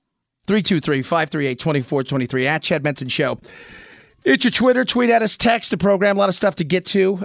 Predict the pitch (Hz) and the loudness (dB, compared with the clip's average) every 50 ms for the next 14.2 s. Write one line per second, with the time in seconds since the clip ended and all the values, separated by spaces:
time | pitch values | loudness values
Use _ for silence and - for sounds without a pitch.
0 | - - 156 160 160 160 160 - 151 127 185 185 165 - - 165 156 160 160 160 | -2 -2 0 2 2 2 0 -2 -2 -2 -2 -2 -2 -4 -2 -2 -2 0 0 0
1 | 170 185 180 - 170 160 151 - 165 143 127 - 170 151 147 139 - 151 139 139 | 0 -2 -2 -2 -2 -2 -2 -2 -2 -2 0 0 0 0 -2 -2 -4 -4 -4 -4
2 | 143 127 127 - - - - 196 185 185 180 - - 190 175 170 160 160 - - | -4 -4 -4 -6 -6 -2 0 0 0 0 -2 -2 -2 -2 0 0 0 -2 -2 -6
3 | - - - 143 139 139 127 - - 147 160 185 185 185 185 196 196 190 - - | -8 -6 -4 -2 -2 -2 -2 -4 -2 0 2 2 4 4 2 2 0 -2 -6 -12
4 | - 233 - - - - - - - - - _ _ - - 165 208 262 208 147 | -20 -18 -18 -18 -18 -20 -20 -20 -20 -20 -20 _ _ -2 0 0 2 2 0 -2
5 | - - _ _ - - 131 - 214 226 220 233 247 208 - - - 135 147 147 | -4 -8 _ _ -18 -8 -2 0 0 2 2 2 0 0 -2 -2 -4 -2 0 0
6 | 143 143 151 - _ - - 202 190 - - 214 208 196 - - 107 110 _ - | 0 -2 -4 -6 _ -4 -2 -2 0 0 0 0 0 0 -2 -4 -12 -14 _ -12
7 | - - 170 180 180 180 - - 185 180 - 190 180 160 - - 113 101 - _ | -4 0 0 0 0 0 -2 0 0 0 0 0 -2 -2 -2 -6 -10 -10 -12 _
8 | _ _ _ _ _ _ _ _ _ _ _ _ _ _ - 160 208 247 277 262 | _ _ _ _ _ _ _ _ _ _ _ _ _ _ 0 4 4 4 4 4
9 | 254 240 214 196 240 202 151 185 202 202 196 202 196 185 165 - - 170 170 165 | 2 2 2 0 0 0 2 2 2 2 2 2 2 0 0 -2 -2 0 2 0
10 | 160 - 156 160 165 160 156 151 - - 143 135 131 127 127 120 135 135 131 127 | 0 0 0 0 2 2 0 -2 -2 -2 0 0 0 0 -2 -2 -2 0 0 0
11 | 123 123 - 139 127 127 123 123 123 135 131 127 - - 175 151 151 147 - 147 | -2 -2 -2 -2 0 0 -2 -2 -2 -2 -2 -2 0 0 0 0 0 0 -2 0
12 | 147 143 143 - - 127 131 143 131 123 - - 165 151 147 147 147 - - - | 0 0 0 -2 -2 -2 -2 -2 -2 -4 -4 -2 -2 0 0 -2 -2 -4 -6 -10
13 | - - _ _ _ _ _ _ _ _ - - 120 160 151 147 135 120 - - | -10 -14 _ _ _ _ _ _ _ _ -8 -6 -2 0 0 0 -2 -4 -10 -16
14 | - - - | -18 -20 -20